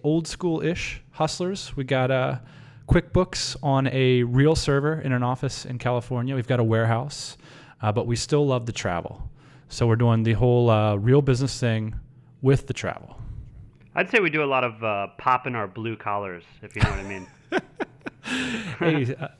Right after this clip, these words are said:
Speaker 1: uh, speaking of something, uh, a little bit fumpy, we're putting on an event in Berlin.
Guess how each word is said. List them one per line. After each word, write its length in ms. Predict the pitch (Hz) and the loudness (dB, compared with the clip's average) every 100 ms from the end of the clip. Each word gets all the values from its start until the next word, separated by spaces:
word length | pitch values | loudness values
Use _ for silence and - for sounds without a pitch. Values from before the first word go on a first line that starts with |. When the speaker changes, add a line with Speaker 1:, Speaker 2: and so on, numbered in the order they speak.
| - | -8
Speaker 1:
uh, 200 | 135 135 | -2 -2
speaking 600 | 127 - - 262 - 285 180 | -2 -6 -6 -6 -2 0 2
of 140 | 143 | 2
something, 540 | 156 135 131 120 117 | 0 0 2 2 2
uh, 520 | 113 110 107 104 104 - | 2 2 2 0 -2 -4
a 120 | 92 | -6
little 260 | 220 254 254 | -6 -4 -2
bit 200 | 240 226 | -2 -4
fumpy, 520 | - 190 214 - 117 | 0 2 2 2 2
we're 120 | 131 | 2
putting 320 | 160 - 170 | 2 0 2
on 280 | 156 147 143 | 0 4 4
an 100 | 123 | 4
event 440 | 113 101 123 143 - - | 0 0 2 2 0 -8
in 200 | 113 104 | -6 -2
Berlin. 600 | 104 98 98 104 87 | 0 0 -2 -2 -4